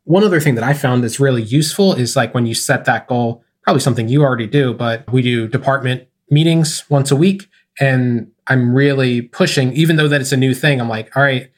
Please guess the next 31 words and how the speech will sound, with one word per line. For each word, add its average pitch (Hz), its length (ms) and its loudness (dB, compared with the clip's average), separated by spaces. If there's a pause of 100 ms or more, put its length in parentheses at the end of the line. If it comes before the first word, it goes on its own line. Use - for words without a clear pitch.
(220)
before 143 220 0
we 143 100 2
get 139 120 0
into 147 640 0
anything 165 400 0
else 202 160 0
that - 80 -6
we've 127 160 0
done 147 160 2
for 143 120 -6
the 117 100 -4
week, 107 340 -8 (160)
how - 240 0
are 156 40 2
we 156 100 2
doing 151 180 2
towards 147 300 0
our 131 80 2
goal?" 131 280 -2 (280)
And, 131 60 2
like, 120 260 -2 (360)
hopefully 156 380 0
we've, 131 300 0
we've 123 280 -2 (320)
delivered 147 400 4
a 131 40 -2
quantifiable 135 760 0
goal 156 240 2
that 131 220 -2
we 131 100 2
can, 120 260 -4